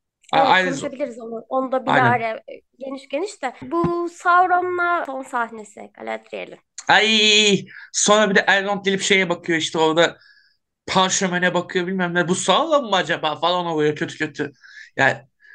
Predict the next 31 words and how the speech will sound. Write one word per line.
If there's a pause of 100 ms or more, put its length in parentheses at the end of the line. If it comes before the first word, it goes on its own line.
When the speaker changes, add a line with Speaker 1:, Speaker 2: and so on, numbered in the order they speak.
(140)
Speaker 1:
her
Speaker 2:
Ve
Speaker 1:
iki
kısmı
da
Speaker 2:
o
Speaker 1:
çok
iyi
Speaker 2:
sahne
Speaker 1:
açtı.
Speaker 2:
için,
o
sahne
için
yapılan
editler
sonrasında (280)
Speaker 1:
Üf, (300)
Speaker 2:
diziden
Speaker 1:
üf,
üf,
Speaker 2:
daha
Speaker 1:
üf.
Speaker 2:
çok
eğlendik. (260)
Speaker 1:
Üf,
Speaker 2:
Dizi-
Speaker 1:
hakikaten. (580)
Speaker 2:
Ben
en
son